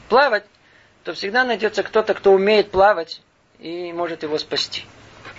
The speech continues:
Это к-, колоссальное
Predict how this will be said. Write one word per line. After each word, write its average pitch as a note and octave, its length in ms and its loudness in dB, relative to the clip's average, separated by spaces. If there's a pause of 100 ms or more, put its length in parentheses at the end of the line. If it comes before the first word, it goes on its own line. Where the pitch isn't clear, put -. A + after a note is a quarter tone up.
(1300)
Это A#3 640 2
к-, - 80 -18 (640)
колоссальное G#3 800 0